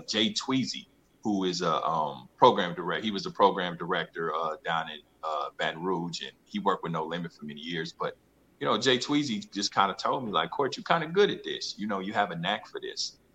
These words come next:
And I was like, "Really?" He was like, "Yeah," but that was several years ago. So, you know, during the quarantine, as the podcast space started to grow,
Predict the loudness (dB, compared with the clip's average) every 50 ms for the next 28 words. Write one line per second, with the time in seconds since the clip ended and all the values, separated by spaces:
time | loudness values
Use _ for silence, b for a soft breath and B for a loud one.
0 | -6 -4 -2 -2 -2 -4 -4 -6 -4 -2 0 2 4 4 2 0 -2 -10 _ _
1 | -14 -8 -2 -2 -2 0 0 -2 0 0 0 0 -2 -4 0 2 4 4 4 4
2 | 2 2 2 2 2 0 0 0 0 -2 -2 -4 -6 -8 -10 -10 -12 -12 _ _
3 | _ _ _ _ _ 0 4 6 6 6 6 4 0 -2 -8 -16 -20 -20 _ _
4 | _ _ _ -2 2 4 4 4 4 2 -2 -6 -14 -8 -2 0 2 2 2 2
5 | 2 4 4 4 4 2 0 0 0 0 0 0 2 0 0 0 0 -4 -6 4
6 | 6 8 8 8 6 4 0 -4 -4 -2 -2 -4 -4 -2 -2 0 0 0 -2 -4
7 | -4 0 2 2 2 0 -2 -8 -12 -14 -6 0 2 2 2 2 -2 -6